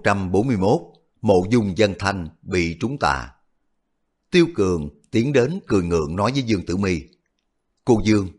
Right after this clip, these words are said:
bây giờ chỉ biết trông cậy vào cô thôi." Dương Tử Mi đứng im. Cô không phải là người nhỏ nhen, hẹp hòi, nhưng mà cô chẳng phải là người không biết tỏ thái độ. Lúc nãy, Mộ Dung phu nhân còn muốn đuổi cô đi,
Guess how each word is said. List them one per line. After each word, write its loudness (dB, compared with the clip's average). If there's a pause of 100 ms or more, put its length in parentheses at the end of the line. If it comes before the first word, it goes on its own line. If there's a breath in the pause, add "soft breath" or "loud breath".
(320)
bây 2
giờ 2 (200)
chỉ 2
biết -2
trông -2
cậy -2
vào 0
cô 2
thôi." -2 (720)
Dương 2
Tử -2
Mi 0
đứng -4
im. -2 (480)
Cô 4
không 0
phải 0
là -2
người 0
nhỏ -4
nhen, -2 (100)
hẹp -4
hòi, 0 (280 soft breath)
nhưng 0
mà 2
cô 4
chẳng -2
phải -4
là -4
người 0
không -4
biết -4
tỏ 0
thái -6
độ. -4 (800)
Lúc 0
nãy, -2 (220)
Mộ 2
Dung 0
phu 0
nhân -2 (140)
còn 0
muốn -2
đuổi 2
cô 2
đi, 0